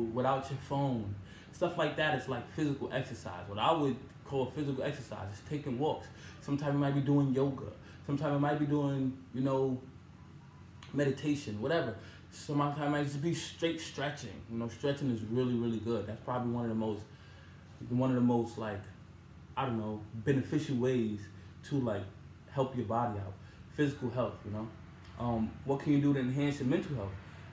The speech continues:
Physical <laughs> health can help your mental health, you feel me? Like, working on your physical body is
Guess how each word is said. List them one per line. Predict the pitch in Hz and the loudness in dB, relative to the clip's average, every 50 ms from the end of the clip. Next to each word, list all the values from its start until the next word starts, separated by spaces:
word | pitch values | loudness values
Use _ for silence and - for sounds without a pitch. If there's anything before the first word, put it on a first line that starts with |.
| - - - - - | -16 -16 -16 2 6
Physical | 226 269 269 294 - 151 139 | 6 8 8 6 4 4 4
<laughs> | 123 143 | 6 8
health | 165 160 156 - - - - | 8 8 6 4 -2 -6 0
can | - 147 123 117 | 2 2 2 4
help | 127 151 147 147 - | 4 4 4 4 2
your | 139 127 | 0 2
mental | 127 131 139 131 123 - 123 | 4 4 4 4 2 0 0
health, | 123 127 120 104 101 98 98 | 2 2 2 2 0 -2 -6
you | 113 110 | -8 -4
feel | 104 147 165 139 | 4 4 6 6
me? | 165 165 160 - - - - - - - | 6 4 0 -2 -4 -10 -14 -14 -6 -2
Like, | 127 120 113 107 - | 0 0 0 0 2
working | 123 139 160 170 185 170 160 | 2 4 4 4 4 4 4
on | 156 156 156 | 4 4 4
your | 147 135 | 4 4
physical | - - 160 147 151 139 135 | 4 2 2 2 2 0 2
body | 117 127 131 139 127 127 | 2 4 4 4 4 4
is | 120 | 0